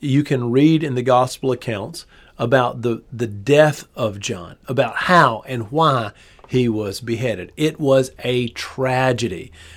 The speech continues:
a moment where unjust power ran over humility and righteousness like a bulldozer. It's a tragic story. But in this moment, John is still alive,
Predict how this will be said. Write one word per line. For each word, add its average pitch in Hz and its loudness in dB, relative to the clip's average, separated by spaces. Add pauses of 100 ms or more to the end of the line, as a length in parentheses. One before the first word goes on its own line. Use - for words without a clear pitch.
(100)
a 127 2
moment 147 4
where 120 -2
unjust 143 -2
power 113 -6 (340)
ran 131 0 (280)
over 147 6
humility 135 0
and 120 -4
righteousness 120 -4
like 127 -4
a 107 -6
bulldozer. 127 2 (360)
It's 190 4
a 151 -2
tragic 147 -2
story. 92 -10 (1120)
But 120 0
in 127 0
this 220 6
moment, 98 -8
John 139 0
is 139 -2
still 139 0
alive, 104 -4